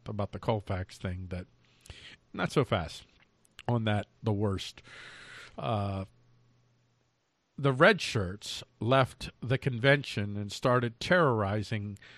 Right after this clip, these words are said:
black citizens and their white allies in the eastern part of the state.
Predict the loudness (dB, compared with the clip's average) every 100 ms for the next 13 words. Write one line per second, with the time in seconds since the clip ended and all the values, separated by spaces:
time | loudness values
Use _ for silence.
0 | -20 _ 2 4 4 0 -2 0 0 -2
1 | -4 -2 0 0 2 2 4 2 0 -2
2 | -4 -8 -6 -6 -4 -4 -4 0 -2 -2
3 | 2 4 4 2 0 -4 -4 -2 -2